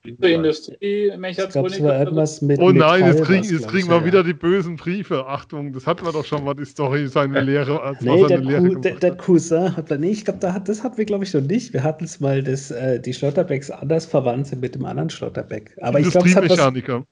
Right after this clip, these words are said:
Speaker 3: es hat was
Speaker 1: Ah,
Speaker 3: mit
Speaker 1: ja.
Speaker 3: Metall zu
Speaker 4: Lehrer
Speaker 3: tun,
Speaker 4: als
Speaker 3: wollte ich jetzt auch sagen.
Speaker 4: Industriemechaniker.
Speaker 1: Ja, okay, also ein Handwerker.
Speaker 3: Ja, auf
Speaker 2: Ja.
Speaker 3: jeden, ja.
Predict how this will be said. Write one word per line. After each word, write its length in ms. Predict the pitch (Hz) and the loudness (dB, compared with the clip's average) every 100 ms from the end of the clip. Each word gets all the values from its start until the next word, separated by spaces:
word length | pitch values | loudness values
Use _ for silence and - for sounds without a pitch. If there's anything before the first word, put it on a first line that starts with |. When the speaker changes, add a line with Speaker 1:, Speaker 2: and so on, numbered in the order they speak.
| _ | _
Speaker 3:
es 260 | - 139 143 | -4 -2 0
hat 100 | 165 | 2
was 120 | 123 | 4
Speaker 1:
Ah, 40 | 117 | 4
Speaker 3:
mit 100 | 113 | 6
Speaker 1:
ja. 80 | 110 | 4
Speaker 3:
Metall 360 | 101 151 160 | 2 2 2
zu 120 | - | 2
Speaker 4:
Lehrer 100 | - | 0
Speaker 3:
tun, 80 | 156 165 | -2 -4
Speaker 4:
als 160 | 151 | -6
Speaker 3:
wollte 140 | 113 - | -10 -12
ich 40 | |
jetzt 100 | 135 | -10
auch 20 | 160 | -10
sagen. 100 | 151 143 139 120 117 | -10 -10 -8 -10 -10
Speaker 4:
Industriemechaniker. 240 | 117 127 _ - 98 | -16 -20 _ -8 -2
Speaker 1:
Ja, 340 | 104 120 127 | 0 2 2
okay, 400 | 123 120 123 131 | 0 -2 0 0
also 260 | 120 113 120 | 0 -2 -4
ein 180 | 120 117 | -4 -2
Handwerker. 640 | 139 143 131 113 107 90 _ _ _ _ _ - | -2 -2 -6 -6 -8 -16 _ _ _ _ _ -6
Speaker 3:
Ja, 120 | - | 2
auf 40 | 135 | 4
Speaker 2:
Ja. 100 | 139 | 4
Speaker 3:
jeden, 140 | 135 | 2
ja. 160 | 135 | 0